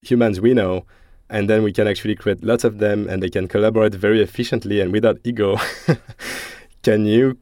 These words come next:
come up with, you know, because I d-, I don't believe that we have a human today that's able to completely grasp all the different scientific fields we have at our disposal, connecting the dots between genomics, physics.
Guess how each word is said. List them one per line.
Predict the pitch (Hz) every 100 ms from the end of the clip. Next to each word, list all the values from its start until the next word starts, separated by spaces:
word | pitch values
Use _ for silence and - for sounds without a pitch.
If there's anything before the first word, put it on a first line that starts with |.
| _
come | 123 117
up | 117 117
with, | 110 110 104 104
you | 117
know, | 95
because | 95 101 110
I | 117
d-, | 113 123
I | 117
don't | 117 131
believe | 123 120
that | 110 -
we | 104
have | 101 98 95 90 -
a | 95
human | 101 107 110 104
today | 104 101 98
that's | 95 -
able | 104 98 101
to | 92 -
completely | - 92 110 113
grasp | 92 95 101 101 - -
all | 107 104
the | 98 92
different | 95 - 101 92 _ _
scientific | - 92 90 92 90
fields | - 95 98 98
we | 90
have | 92 104 110 -
at | 110
our | 110
disposal, | 117 - 113 113 123 - - _ _
connecting | 107 101 107 101
the |
dots | 101 98
between | 95 90 98 95 92 92 90
genomics, | 95 98 98 95 - - - -
physics. | _ 113 95 98 92 -